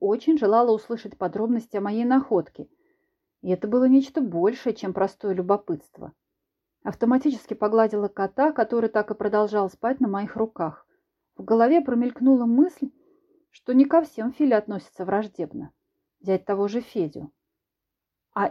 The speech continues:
их хвостатый встретил рычанием, а значит, слепо доверять незнакомкам я не могу. «Так что за книга?»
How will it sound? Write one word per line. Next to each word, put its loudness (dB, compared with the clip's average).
их 4
хвостатый -4
встретил -2
рычанием, -2
а -4
значит, -6
слепо 0
доверять 0
незнакомкам 0
я -4
не -4
могу. -8
«Так -16
что -4
за -4
книга?» 0